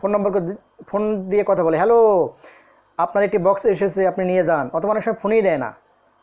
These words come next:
<laughs> ভুলেও এই কাজটি করবেন না,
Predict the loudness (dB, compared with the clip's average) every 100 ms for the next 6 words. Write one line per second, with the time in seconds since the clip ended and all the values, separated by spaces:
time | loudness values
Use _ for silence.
0 | _ _ _ -20 -6 -6 -4 -6 -8 -10
1 | -20 -20 -20 _ _ _ _ _ _ -18
2 | -4 2 6 6 4 -2 -2 -2 -2 -4